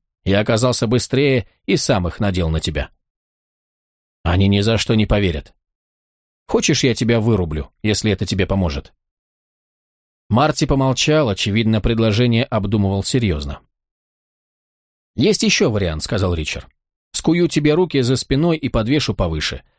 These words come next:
Сам ты так ни за что не сделаешь. Конечно, висеть будет неудобно, зато спасёт твою задницу". Марти не ответил. Молча подогнал машину к площадке бензоколонки и побрёл к будке. Ричард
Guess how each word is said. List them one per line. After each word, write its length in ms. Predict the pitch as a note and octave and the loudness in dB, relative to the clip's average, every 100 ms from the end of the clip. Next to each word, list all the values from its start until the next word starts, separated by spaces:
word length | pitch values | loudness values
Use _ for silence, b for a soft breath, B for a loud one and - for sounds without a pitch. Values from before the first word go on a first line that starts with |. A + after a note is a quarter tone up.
| _ - | _ -4
Сам 340 | D#3 B2+ A#2 | 0 2 2
ты 100 | A#2 | 0
так 280 | A#2+ C3 - | 0 0 2
ни 140 | B2+ A#2+ | 0 2
за 140 | C#3+ | 0
что 180 | - G3+ | 0 -2
не 140 | G2+ | -2
сделаешь. 520 | D#2 D#2 C2 - - _ _ _ - | -2 -6 -6 -10 -14 _ _ _ -4
Конечно, 460 | A#2 A#2+ A#2+ A2+ | 0 2 2 0
висеть 340 | A#2 A#2 B2 G2 | 0 2 0 0
будет 280 | G2+ A2 A#2+ | -2 0 2
неудобно, 580 | B2+ F3 G#3+ D#2 C#2 _ _ - | 0 2 0 -2 -12 _ _ -4
зато 340 | G#2 F#2 G#2 | -2 0 -2
спасёт 400 | - A#2+ - A#2+ | 0 -2 0 -2
твою 240 | C3+ D3 | 0 0
задницу". 520 | D3+ F#3+ F2+ - - - _ _ _ _ _ _ _ _ - | 2 0 -2 -8 -12 -14 _ _ _ _ _ _ _ _ -4
Марти 340 | A2 C3+ C3 C3+ | 0 0 0 0
не 100 | C3 | 0
ответил. 540 | B2 D#3 C3+ D2+ - _ _ _ - | 0 -2 -2 -8 -14 _ _ _ -2
Молча 400 | A#2 D#3+ - C#3 | 2 2 0 -2
подогнал 440 | B2 A#2+ C3+ C3 | 0 0 2 2
машину 380 | A#2+ - C#3 B2 | 2 0 0 -2
к 60 | |
площадке 520 | - A2 - C3 - G#2+ | -2 0 0 0 -2 -2
бензоколонки 720 | G#2 G2 G2+ F#2+ C#3+ C3 A#2 | 0 -2 0 0 2 2 0
и 60 | |
побрёл 380 | G#2+ F#2+ G2+ A2+ | 0 0 2 0
к 80 | F2 | -2
будке. 460 | E2+ E2+ - D2+ - _ _ _ - | -4 -6 -10 -16 -18 _ _ _ -2
Ричард 460 | G#2 D3+ E3 C#3 | 0 2 2 0